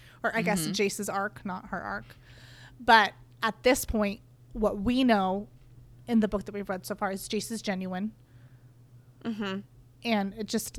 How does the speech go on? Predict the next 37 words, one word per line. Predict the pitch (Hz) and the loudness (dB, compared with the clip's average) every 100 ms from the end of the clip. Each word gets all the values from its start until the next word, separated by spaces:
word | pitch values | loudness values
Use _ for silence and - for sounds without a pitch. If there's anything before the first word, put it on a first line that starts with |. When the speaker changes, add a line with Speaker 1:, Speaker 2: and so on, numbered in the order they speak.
| 208 | -8
Speaker 1:
like, | 196 - - - - - - - - - - - - - - | -8 -8 -18 -20 -20 -20 -20 -20 -20 -20 -20 -20 -20 -20 -6
I | 220 | -4
can't | - 214 | 0 0
imagine | 214 196 196 208 202 | 0 0 0 -2 0
this | 202 - | 0 -2
being | - 196 | -4 -4
your | 190 185 | -4 -6
only | 196 196 190 190 208 208 - | -6 -4 -4 -4 -8 -10 -6
maternal | 220 202 202 180 | -4 -2 -4 -4
figure. | 180 190 185 180 208 - - - - - - - - | -4 -6 -6 -12 -12 -14 -14 -16 -20 -20 -20 -20 -10
Speaker 3:
Yeah. | 226 214 202 | -2 2 4
Speaker 2:
Mm-hmm. | 180 165 214 - - - - - - | 2 -2 -4 -8 -20 -20 -20 -14 -4
Speaker 1:
And | 220 | 0
then | 214 214 | 0 0
having, | 208 202 202 214 | -2 0 -2 -2
you | |
know, | 202 185 | -2 0
so | - | -2
he's | 214 254 208 202 - | 0 0 0 -6 2
put | 285 | 4
her | 214 | 6
on | 190 | 4
this | 185 - | 0 2
pedestal, | - 254 - - 180 220 - - - - - - | 6 6 4 -4 -4 -6 -10 -18 -20 -20 -20 -8
Speaker 2:
Mm-hmm. | 185 180 156 196 | -4 -2 2 6
Speaker 1:
whether | 220 220 | 8 6
she | - 277 | 6 8
knows | 247 220 220 | 8 8 6
it | 208 | 2
or | 190 | 4
not. | 180 202 170 185 | 6 6 4 2
Speaker 3:
Right. | 190 180 196 | 2 2 2
Speaker 1:
And | 196 190 | 0 0
she's | - 214 156 | 0 0 0
Speaker 2:
Right. | 147 | 0
Speaker 1:
just, | 196 - | -4 -2
like, | 170 143 - | -4 -4 -12